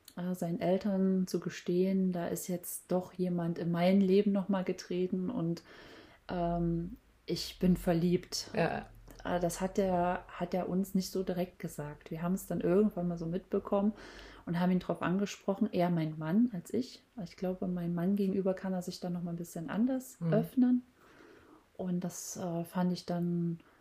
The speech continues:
Speaker 1: schön, weil, ähm, über seine Freundin hat er wieder mehr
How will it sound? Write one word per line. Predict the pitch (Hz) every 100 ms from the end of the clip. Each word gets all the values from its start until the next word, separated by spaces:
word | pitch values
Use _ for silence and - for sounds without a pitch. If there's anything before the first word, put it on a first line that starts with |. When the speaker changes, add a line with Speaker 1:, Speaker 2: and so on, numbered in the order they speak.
| _ _ _
Speaker 1:
schön, | - - 190 185 214 247 254 247 226
weil, | 180 185 202 226 233 226 - -
ähm, | 208 202 202 208 220
über | - 190 190 185 185 180
seine | 180 180 180
Freundin | - 175 180 202 202 180
hat | 190
er | 190
wieder | 185 185 185
mehr | 175 175 170 175 175 175 175